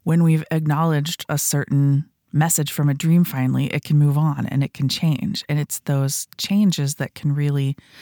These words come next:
tell us, number one, we've paid attention to it, and number two, okay, here's the next thing you gotta deal with. So we're still back in high school, but now we've got her choosing where to sit and avoiding her two best friends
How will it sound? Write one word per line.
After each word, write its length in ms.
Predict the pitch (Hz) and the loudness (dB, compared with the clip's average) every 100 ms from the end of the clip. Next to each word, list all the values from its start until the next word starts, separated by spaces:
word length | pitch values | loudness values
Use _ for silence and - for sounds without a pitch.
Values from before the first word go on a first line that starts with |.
| - _ | -20 _
tell 240 | - 165 | -2 0
us, 260 | 143 139 - 147 | 0 -2 -2 -2
number 220 | 143 143 | 0 2
one, 260 | 170 160 | 2 2
we've 140 | 147 143 | 0 0
paid 200 | 147 131 | -2 -2
attention 360 | 131 147 147 | -2 -2 -4
to 140 | - 123 | -6 -6
it, 100 | 104 | -4
and 120 | 123 | -4
number 220 | 131 127 | -2 -4
two, 260 | - 151 127 | -4 -4 -2
okay, 380 | - - 202 156 | -4 -4 -2 -2
here's 260 | 135 143 | -2 -2
the 80 | - | 0
next 260 | 190 220 - | 0 0 -6
thing 180 | 151 139 | -2 -2
you 80 | |
gotta 240 | 139 131 131 | -2 -4 -4
deal 220 | 120 117 | -4 -4
with. 200 | 117 - _ - _ _ _ _ _ _ _ | -6 -10 _ -20 _ _ _ _ _ _ _
So 480 | - - 160 - - - | -4 -2 -2 -4 -10 -4
we're 80 | 143 | -4
still 260 | - 165 | -2 0
back 220 | 185 190 | 0 0
in 80 | 185 | 0
high 180 | 170 170 | 2 0
school, 460 | 151 - 135 131 165 _ _ _ | 0 -2 -2 -2 -4 _ _ _
but 180 | 147 - | -4 0
now 500 | 156 156 165 165 170 | 0 2 2 2 0
we've 240 | - 147 - | -2 -4 -2
got 260 | 143 - | -4 -4
her 280 | - 143 139 | -2 -2 0
choosing 420 | - 170 156 165 | -2 -2 2 4
where 140 | 151 143 | 2 2
to 100 | 139 | 0
sit 420 | - - 123 - - | -2 -2 -2 -4 -2
and 420 | 131 131 135 - - _ _ | 0 2 0 -4 -12 _ _
avoiding 500 | 151 151 170 175 160 | -4 0 0 4 4
her 160 | 160 147 | 2 0
two 220 | - 170 | 0 0
best 260 | 151 139 - | 0 -4 -6
friends 640 | 151 135 131 143 - | -2 0 2 0 -2